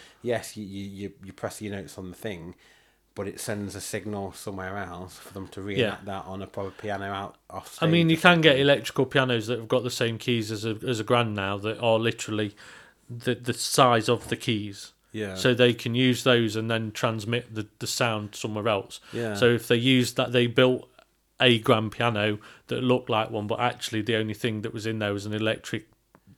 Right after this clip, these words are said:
Speaker 2: piano
Speaker 1: Yeah,
Speaker 2: top.
Speaker 1: yeah.
Speaker 2: It was just that that were actually doing it because
Speaker 1: They,
Speaker 2: they
Speaker 1: they
Speaker 2: are
Speaker 1: must have
Speaker 2: more and
Speaker 1: done
Speaker 2: more
Speaker 1: that.
Speaker 2: convincing.
Speaker 1: Yeah.
Speaker 2: Um, and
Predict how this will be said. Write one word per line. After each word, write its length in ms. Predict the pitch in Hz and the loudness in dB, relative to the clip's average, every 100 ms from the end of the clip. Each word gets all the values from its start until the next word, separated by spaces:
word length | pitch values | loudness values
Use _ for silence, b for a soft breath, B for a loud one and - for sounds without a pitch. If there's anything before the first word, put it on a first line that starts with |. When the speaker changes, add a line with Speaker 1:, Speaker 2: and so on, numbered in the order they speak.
| _ _ | _ _
Speaker 2:
piano 260 | - 113 107 | -4 -2 0
Speaker 1:
Yeah, 140 | 104 | 0
Speaker 2:
top. 360 | 120 113 104 95 - | 2 2 0 -4 -6
Speaker 1:
yeah. 200 | 120 110 | -2 0
Speaker 2:
It 100 | 113 | 0
was 160 | 117 | -2
just 320 | - 117 - - | -2 -2 -2 2
that 280 | 120 - | 2 2
that 100 | 113 | -4
were 100 | 113 | -4
actually 400 | 117 113 - 110 | -2 -4 -6 -6
doing 260 | 107 120 107 | -2 -2 -2
it 100 | 107 | -6
because 280 | 117 - 117 | -8 -4 0
Speaker 1:
They, 60 | |
Speaker 2:
they 40 | 127 | 4
Speaker 1:
they 40 | |
Speaker 2:
are 100 | 127 123 | 6 6
Speaker 1:
must 80 | 120 | 6
have 0 | |
Speaker 2:
more 140 | 123 | 6
and 40 | 120 | 8
Speaker 1:
done 80 | |
Speaker 2:
more 120 | 123 - | 4 2
Speaker 1:
that. 80 | |
Speaker 2:
convincing. 600 | - 98 120 123 - 104 104 B B B | 0 0 0 0 -6 -6 -8 B B B
Speaker 1:
Yeah. 480 | 98 98 117 107 104 | -10 -4 0 2 2
Speaker 2:
Um, 300 | 104 107 - _ - | 0 -6 -10 _ -8
and 440 | 120 113 110 104 | -4 -2 -4 -8